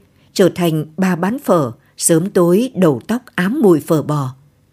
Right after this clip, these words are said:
Đủ biết nghề bán phở bình dị nhà chồng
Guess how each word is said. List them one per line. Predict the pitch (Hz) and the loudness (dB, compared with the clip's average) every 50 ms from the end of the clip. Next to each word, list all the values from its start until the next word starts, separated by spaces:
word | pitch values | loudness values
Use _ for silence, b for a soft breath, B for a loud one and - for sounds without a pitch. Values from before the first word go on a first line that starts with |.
| _ _ _ _ _ _ _ _ _ _ _ _ _ _ | _ _ _ _ _ _ _ _ _ _ _ _ _ _
Đủ | - 202 175 156 | 2 2 2 2
biết | 156 233 277 311 - - _ - | 2 0 0 -2 -4 -8 _ -4
nghề | 175 180 180 165 | 0 0 0 0
bán | - 170 240 330 - | 0 -4 -6 -6 -6
phở | - 202 175 151 135 127 - _ - | -4 -2 0 0 0 -2 -6 _ 0
bình | 185 165 151 139 | 0 0 0 0
dị | - - 180 - | -2 -2 -2 -2
nhà | - 147 160 156 151 | -2 -2 -4 -4 -2
chồng | - 175 156 143 135 | -2 -2 -2 -2 -2